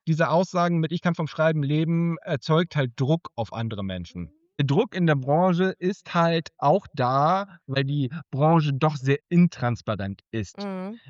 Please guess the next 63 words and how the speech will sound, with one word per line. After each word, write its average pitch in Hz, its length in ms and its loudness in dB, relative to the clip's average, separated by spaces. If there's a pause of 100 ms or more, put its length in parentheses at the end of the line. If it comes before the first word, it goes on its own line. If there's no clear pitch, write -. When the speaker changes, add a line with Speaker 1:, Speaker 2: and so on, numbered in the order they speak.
Speaker 1:
Wir 139 160 4
reden 175 320 4
in 165 120 2
der 143 100 6
deutschen 175 500 2
Buchbranche 127 1000 -2
super 202 380 0
wenig 185 280 2
über 170 180 0
Zahlen. 143 420 2
Ich 123 80 -6
habe 113 120 -2
ja 110 60 2
'n 117 60 0
Video 127 180 2
dazu 120 180 -4
gemacht, 123 280 2
wo 120 80 -4
ich 110 80 -4
erzählt 123 320 0
habe, 117 220 2 (380)
wie 135 120 0
viel 123 200 0
Druckkosten 143 580 2
ich 139 100 -4
hier 135 200 2
hatte, 127 240 2
wie 107 80 -4
viel 110 120 -6
mir 113 140 0
an 113 80 -2
Auflage 127 500 2
mich 123 160 -2
gekostet 123 360 -2
hat. 113 80 -6
Da 117 100 0
hatte 113 120 -4
ich 120 60 -6
ja 117 60 0
'n 117 100 0
Video 127 200 2
dazu 120 240 -2
gemacht, 120 420 0 (340)
wie 139 120 2
viel 127 160 0
mich 120 160 2
das - 200 -6
Hörbuch 165 300 4
gekostet 151 540 0
hat, 135 340 2
dass 117 240 -2
man 117 160 2
locker 127 240 2
sechstausend 117 540 -2
Euro 113 320 -2
plus 180 260 2
braucht, 156 240 0
wenn 147 80 0
man's 113 160 -2
ganz 123 220 -2
selbst 170 260 0
finanzieren 143 600 0
will. 131 240 2